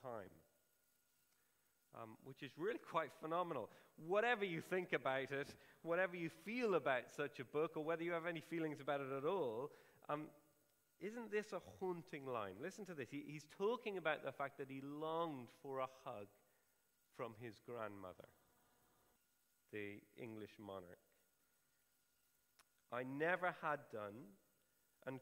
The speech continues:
couldn't imagine any circumstance under which such an act might be sanctioned. It never happened. A-, and he could never imagine it ever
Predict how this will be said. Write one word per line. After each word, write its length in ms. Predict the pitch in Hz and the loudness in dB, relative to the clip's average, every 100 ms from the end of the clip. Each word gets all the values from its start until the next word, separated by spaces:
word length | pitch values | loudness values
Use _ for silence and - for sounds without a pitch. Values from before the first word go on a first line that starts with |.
| - | -4
couldn't 280 | 180 190 196 | -4 -4 -6
imagine 500 | 165 165 160 160 151 - 170 | -2 0 -2 -2 -6 -6 -2
any 320 | 185 208 208 - | -2 -2 -6 -4
circumstance 840 | 196 208 185 147 - 120 110 127 - - - - _ _ _ _ _ _ _ - | -2 -2 -2 -8 -6 -6 -4 -6 -10 -20 -20 -20 _ _ _ _ _ _ _ -4
under 220 | 139 131 | -2 -2
which 240 | 135 135 - - | -2 -4 -4 -2
such 260 | 156 - | -2 -2
an 120 | 127 | -2
act 180 | 123 101 - - - _ _ _ _ _ 113 | -2 -2 -8 -20 -20 _ _ _ _ _ -10
might 180 | 110 - | -10 -10
be 80 | 98 - | -12 -8
sanctioned. 480 | 104 98 - 87 85 - _ _ _ _ _ _ _ _ _ _ _ _ _ _ _ _ _ _ _ _ - | -8 -8 -16 -20 -20 -20 _ _ _ _ _ _ _ _ _ _ _ _ _ _ _ _ _ _ _ _ -16
It 100 | 120 123 135 | -14 -12 -6
never 260 | 151 180 175 147 | -2 0 0 -2
happened. 340 | 110 - - - _ _ _ _ _ _ _ _ _ _ _ _ _ _ _ _ _ - | -6 -8 -20 -20 _ _ _ _ _ _ _ _ _ _ _ _ _ _ _ _ _ -8
A-, 260 | - - 139 | -6 -4 -4
and 100 | 127 - | -6 -10
he 100 | 139 | -8
could 180 | 135 120 143 151 | -8 -8 -10 -4
never 400 | 170 180 151 156 | 2 2 2 -2
imagine 560 | 143 143 139 127 - 107 | -4 -4 -4 -4 -6 -12
it 120 | 95 - - - _ _ _ _ _ _ - | -12 -14 -18 -18 _ _ _ _ _ _ -8
ever 340 | 110 101 98 | -6 -6 -8